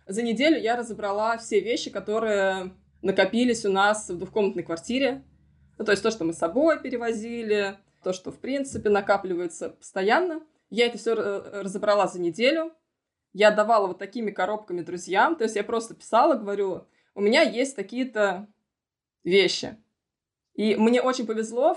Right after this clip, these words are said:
в, в том, что, по сути, практически все вещи забрали два человека. Одна подруга забрала цветы и то, что нужно было там для ее ребенка. У нее сын помладше, чем мой.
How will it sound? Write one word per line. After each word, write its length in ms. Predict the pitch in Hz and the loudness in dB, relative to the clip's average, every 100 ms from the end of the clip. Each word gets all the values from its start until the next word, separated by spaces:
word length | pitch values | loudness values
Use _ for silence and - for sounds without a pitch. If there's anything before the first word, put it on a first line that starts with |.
| - | -2
в, 180 | 220 214 | -8 -8
в 60 | 208 | -4
том, 200 | 240 269 | -4 -4
что, 500 | - 220 220 220 214 | -4 -2 0 0 0
по 120 | 214 | -2
сути, 540 | 208 277 - 226 208 - _ _ - | -6 -6 -2 -2 -2 -10 _ _ -6
практически 460 | 233 269 262 - | -2 0 -2 -8
все 160 | 208 208 | 2 4
вещи 240 | 233 320 | 4 0
забрали 340 | 214 196 220 220 | -2 0 2 0
два 180 | 180 196 | -4 -6
человека. 600 | - 190 170 160 - - _ _ | -4 -4 -4 -6 -12 -20 _ _
Одна 280 | - 202 240 | 0 4 4
подруга 340 | 220 208 220 190 | 2 -2 -4 -6
забрала 360 | 190 208 214 | -4 0 0
цветы 360 | 208 202 208 233 | 0 -8 -8 -2
и 40 | 190 | -2
то, 120 | - | -2
что 160 | - | -6
нужно 260 | 202 208 196 | -6 -4 -4
было 280 | 170 190 185 | -4 -4 -2
там 140 | 165 | -4
для 140 | 175 185 | -4 0
ее 180 | 262 359 | 2 2
ребенка. 520 | 269 277 262 233 233 _ - | 0 -4 -4 -8 -10 _ -6
У 80 | |
нее 180 | 214 220 | 0 0
сын 220 | 214 214 | 0 0
помладше, 400 | 208 196 190 185 - | 0 0 -2 -4 -6
чем 160 | 190 | -4
мой. 280 | 190 175 - | -2 -4 -8